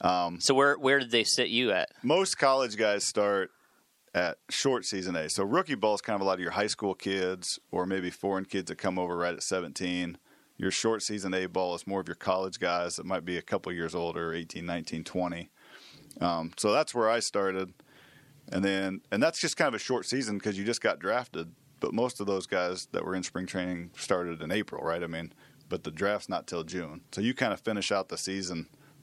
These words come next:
Speaker 1: rest of June, July, August. You're kinda done that first year. Then the next year is kind of your first true full year. And just started out in regular season A ball. And that's kind of, if you were on track or on path, a lot of times you're gonna go A ball. Like,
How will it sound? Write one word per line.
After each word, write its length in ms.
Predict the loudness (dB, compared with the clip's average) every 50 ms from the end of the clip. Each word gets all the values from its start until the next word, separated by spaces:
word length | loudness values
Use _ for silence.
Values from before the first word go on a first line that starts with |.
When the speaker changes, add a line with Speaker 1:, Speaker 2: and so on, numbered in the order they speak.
| -14 -4
Speaker 1:
rest 240 | 0 0 0 0 -2
of 80 | -6 -4
June, 240 | -4 -4 -4 -4 -4
July, 320 | -2 0 0 2 2 2
August. 500 | 0 0 -2 -2 -4 -4 -6 -6 -8 -10
You're 80 | -10 -4
kinda 240 | -2 0 0 0
done 320 | -2 -2 -2 -2 -2 -2 -4
that 180 | -6 -8 -8
first 360 | -4 -2 -2 -2 -2 -4 -6 -4
year. 280 | -4 -2 -2 -4 -6 -10 -16 -20 -20 -20 -20 -20 -20 -20 -20 -20 -20 -6
Then 220 | -2 0 0 0 0
the 60 | -2 -4
next 300 | -2 -2 -2 -4 -4 -6
year 140 | -6 -6 -6
is 80 | -6
kind 180 | -4 -4 -4 -4
of 100 | -4 -4
your 120 | -6 -8
first 400 | -6 -4 -4 -2 -2 -2 -4 -6
true 440 | -8 -6 -2 0 0 0 2 0 -2
full 340 | -4 -2 -2 0 0 0 0
year. 360 | -2 -2 -2 -2 -4 -4 -6 -8 -14 -20 -20 -20 -20 -20 -20 -20 -8 -2 0
And 280 | 0 2 2 0 0
just 120 | 0 0 0
started 260 | 0 0 0 0 0
out 100 | 0 -2
in 60 | -2 -2
regular 280 | -2 -2 -2 -2 -4
season 280 | -4 -4 -4 -4 -2 -2
A 140 | 0 0 -2
ball. 180 | -2 -4 -6
And 100 | -4 -2
that's 140 | -2 -4 -2
kind 240 | -2 0 0 0 0
of, 220 | -2 -4 -6 -12 -20 _ -20 -20 -20 -20 -20 -20 -20 -20 -20 -20 -20 -20 -2 2
if 240 | 2 2 2 2 0
you 100 | 0 2
were 120 | 4 4 4
on 180 | 4 2 2 -2
track 480 | -2 0 2 2 4 2 0 0 0
or 80 | 0 2
on 160 | 2 2 0
path, 400 | 0 0 2 2 2 2 0 0
a 40 | 0
lot 100 | 0 0
of 80 | 0 0
times 220 | -2 -2 -2 -2
you're 80 | -2 -4
gonna 120 | -2 -2
go 160 | 0 0 0 0
A 140 | 0 0 0
ball. 460 | 0 0 0 2 2 0 -2 -4 -8 _ _ -20 -20 -20 -20 -20 -20 _ _ -20 -20 -6 -2 0
Like, 160 | 0 0